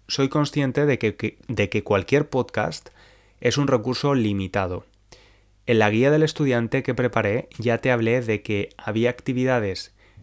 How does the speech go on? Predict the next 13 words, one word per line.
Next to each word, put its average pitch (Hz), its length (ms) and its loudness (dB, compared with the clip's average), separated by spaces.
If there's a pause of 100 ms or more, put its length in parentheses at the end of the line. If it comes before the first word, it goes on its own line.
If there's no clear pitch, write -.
(140)
de 107 200 0
producción 104 600 -2
del 113 140 2
idioma 135 540 0 (180)
o 101 380 -2
activas 147 720 0 (560)
y 135 160 4
otras 147 400 2
de 131 260 0
no 127 320 0
producción 135 720 0
o 123 260 0
pasivas. - 720 -6